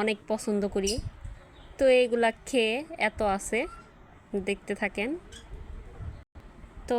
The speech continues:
এখন সন্ধ্যা, তো এটা আছে। তো সন্ধ্যার দিকে অবশ্যই পিঠা খাবো, দেখতে থাকেন তারপরে কত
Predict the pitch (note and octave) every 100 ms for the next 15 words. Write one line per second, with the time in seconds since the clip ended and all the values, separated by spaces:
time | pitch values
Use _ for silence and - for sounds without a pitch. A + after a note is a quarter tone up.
0 | A#3+ A#3+ - A#3+ C#4 F4 - - A#3 A3+
1 | G#3+ G#3 D#4 - - - - - - -
2 | A#3+ B3 F4 - - - - G#3+ G#3+ A#3
3 | A#3 - A3+ D#4+ - - - - - -
4 | - - - - - - - - G#3+ -
5 | A3+ A3+ G#3+ G#3 A3 A3+ C4 - - -
6 | F#3 G3+ G3+ A#3 C4+ C#4+ A#3 A3+ A#3 A3+
7 | G#3+ G3+ C4 - C#4+ - - - - F#3+
8 | G3+ - G#3 G#3 G3 A#3 D4 - - -
9 | - G3 G3+ G3 - G3+